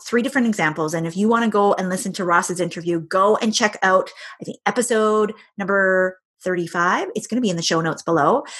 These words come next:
but you're gonna wanna listen to that because he explains how quickly he was able to pivot his audience and his positioning and build brand new build businesses, 'cause he's done it three times plus. <laughs> And s-, and now I've given you two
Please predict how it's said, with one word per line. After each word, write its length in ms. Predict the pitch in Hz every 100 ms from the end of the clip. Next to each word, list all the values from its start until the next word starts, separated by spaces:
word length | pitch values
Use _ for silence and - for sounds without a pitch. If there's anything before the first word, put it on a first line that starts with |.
| -
but 140 | 202 202
you're 100 | 202
gonna 160 | 254
wanna 360 | 269 214 202 196
listen 380 | 202 202 - 349
to 80 | 208
that 220 | 151 147 -
because 400 | 190 202 180 180
he 260 | 208 247 -
explains 720 | 233 - 330 262 175 165 170 - _
how 140 | - 220
quickly 460 | - 370 - 226
he 160 | 214 311
was 180 | 254 185
able 300 | - 233 240
to 140 | 240 190
pivot 400 | 214 233 196 185
his 200 | 220 -
audience 540 | 196 180 180 180 180 - -
and 300 | 175 175 175
his 240 | 190 254
positioning 600 | 262 190 170 175 165 160 -
and 360 | 190 185 180 -
build 240 | 208 202 170
brand 300 | - 196 247
new 100 | 294
build 280 | 202 214 208 -
businesses, 460 | 202 240 214 160 156
'cause 140 | -
he's 180 | 202 196
done 160 | 208 180
it 60 | - - -
three 180 | 196 269
times 420 | - 247 214 208
plus. 460 | - 220 - 214 - -
<laughs> 140 | - - 392 - - 587 554 698 302
And 100 | 269
s-, 120 | - - -
and 140 | - 214
now 200 | 220 247
I've 140 | 302
given 220 | 254 240
you 140 | 226 220
two 280 | - 294